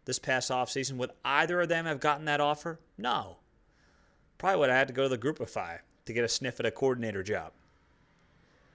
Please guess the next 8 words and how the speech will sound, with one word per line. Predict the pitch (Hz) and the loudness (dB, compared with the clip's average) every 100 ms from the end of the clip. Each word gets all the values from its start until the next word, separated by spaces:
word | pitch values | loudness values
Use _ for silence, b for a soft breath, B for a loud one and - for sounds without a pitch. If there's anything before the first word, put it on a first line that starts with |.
| b b b b b - | b b b b b -2
But | - 113 | 0 6
Bill | 151 190 | 6 6
Snyder | 175 151 127 165 | 4 2 4 4
had | 156 - 131 | 4 4 4
to | 160 | 2
promote | - 139 131 135 - | -2 -2 0 0 -2
from | - 120 127 | -2 0 0
within. | 135 214 165 92 | -2 -4 -4 -8